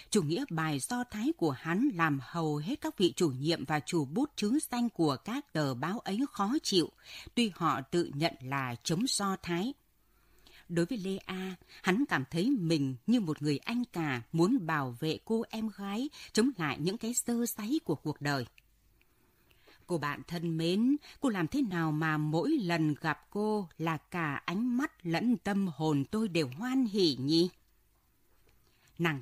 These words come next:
cười, tiếng cười hơi ồm ồm khiến cho đàn ông thì xạo xược và đàn bà thì tức tối, rồi hôn lên hai má hắn. Tôi biết chắc là tôi sai lầm, nhưng tôi vui mừng được gặp lại ông.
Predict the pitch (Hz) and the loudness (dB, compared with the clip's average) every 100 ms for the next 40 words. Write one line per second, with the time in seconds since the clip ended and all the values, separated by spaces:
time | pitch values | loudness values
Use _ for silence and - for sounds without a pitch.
0 | - 147 143 135 135 - 220 269 165 131 | -6 -6 -4 -4 -2 0 0 2 -2 -2
1 | 240 240 - 165 156 143 - 160 151 139 | -4 -4 -4 -4 -2 -2 -4 -4 -2 -2
2 | - 170 254 - 226 220 147 151 127 - | -2 -2 0 -2 -4 -4 -4 -4 -4 -4
3 | 233 190 151 - 151 131 127 - 160 - | -6 -2 -4 -2 -4 -4 -4 -2 -2 -2
4 | 156 131 156 139 156 143 151 135 269 - | -4 -2 -2 -2 -2 -4 -6 -6 -6 -6
5 | - 208 247 330 - - - 160 135 120 | -6 -4 -2 -2 -6 -14 -6 -2 -4 -6
6 | 185 233 220 240 214 220 233 233 214 202 | -6 -4 -2 -4 -4 -8 -4 -4 -2 -4
7 | 240 - 208 302 - _ _ _ _ _ | -6 -4 -2 -2 -4 _ _ _ _ _
8 | _ _ _ _ _ - - - 185 175 | _ _ _ _ _ -20 -20 -4 2 4
9 | 170 160 165 254 - - 262 - 147 - | 4 4 0 -4 -4 -6 -6 -4 -2 0
10 | 180 - 208 202 185 160 160 139 - - | 0 0 -2 -2 0 2 2 2 -2 -6
11 | - 262 247 262 247 202 285 262 190 170 | 2 2 2 0 -2 0 2 2 0 0
12 | 165 151 143 175 151 147 170 147 156 - | 0 0 0 -2 -4 -4 -4 -4 -8 -6
13 | - 240 254 | -4 -2 -2